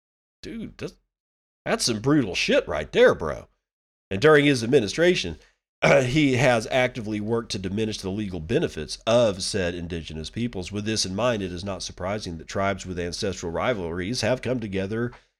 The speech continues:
in the face of a common enemy. However, it is surprising that a cryptocurrency was the binding agent of the historic partnership. No, it really wasn't. The cryptocurrency created by the tribes is a utility token named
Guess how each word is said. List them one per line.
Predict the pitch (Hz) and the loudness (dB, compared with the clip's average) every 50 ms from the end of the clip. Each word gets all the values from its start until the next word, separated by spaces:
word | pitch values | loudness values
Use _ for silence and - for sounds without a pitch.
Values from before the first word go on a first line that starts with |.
| _ - | _ -2
in | - 127 156 160 160 | 0 2 2 2 0
the | 160 | -2
face | - - 143 139 143 143 139 - | 0 2 2 2 2 2 0 -2
of | - - 117 117 120 | -4 -4 -4 -4 -4
a | |
common | 117 - 117 110 110 110 117 | -2 -2 0 0 0 2 2
enemy. | 143 160 143 117 104 90 | 2 4 4 2 0 0
However, | 98 123 135 143 139 131 123 117 120 117 | 2 2 4 4 4 4 2 2 0 -2
it | 113 107 | -2 -4
is | 98 - | -4 -6
surprising | - 95 - - 156 208 233 196 131 127 120 110 | -6 -6 -4 0 2 4 4 4 2 0 -2 -2
that | 120 123 | -2 -4
a | 131 | 0
cryptocurrency | 127 - 254 277 - 147 123 107 - - 98 95 101 104 - - 120 117 | 4 4 4 4 4 0 0 0 0 -2 -4 -4 -4 -4 -6 -6 -6 -4
was | 107 110 104 92 | -4 -6 -6 -6
the | 90 | -6
binding | 85 80 98 104 113 117 120 127 120 | -2 0 0 2 2 0 0 -2 -2
agent | 95 92 101 98 92 107 113 107 | -2 -2 -2 -4 -4 -6 -6 -6
of | - 98 95 92 92 | -4 -4 -4 -4 -4
the | 101 92 | -6 -6
historic | 101 107 - - 98 87 85 90 - | -4 -6 -6 -6 -6 -6 -6 -8 -6
partnership. | - 147 156 127 107 98 85 - 92 78 65 - _ _ _ _ _ _ _ _ _ _ _ _ _ _ - | -2 -2 -2 -2 -2 -6 -6 -4 -4 -4 -6 -8 _ _ _ _ _ _ _ _ _ _ _ _ _ _ -12
No, | - 98 90 80 80 - - | -6 -4 -2 -2 -4 -4 -6
it | 101 85 | -8 -6
really | 85 95 90 78 | -4 -4 -4 -2
wasn't. | 71 85 87 73 - 71 73 - _ _ _ _ _ _ _ _ _ _ - | -2 -2 -2 -4 -4 -10 -14 -16 _ _ _ _ _ _ _ _ _ _ -6
The | 123 120 | -2 2
cryptocurrency | - 156 147 - 117 113 - 139 127 120 117 107 - 135 120 | 2 2 2 2 -2 -4 0 0 0 0 2 0 0 -2 -2
created | - - 127 117 117 117 117 104 | -2 -2 0 0 0 0 -2 -2
by | 104 98 98 | -2 -2 -2
the | 92 | -2
tribes | 92 - - 120 113 113 110 101 101 | -4 -2 0 2 2 2 2 0 -2
is | 98 92 | -4 -4
a | 101 92 | -4 -4
utility | 90 101 101 - 151 156 147 131 127 117 | -6 -4 0 2 4 4 4 4 2 0
token | - - 120 117 113 - 117 110 104 | 0 0 -2 0 0 -2 -4 -2 -2
named | 107 107 110 107 98 | 0 0 0 -2 -4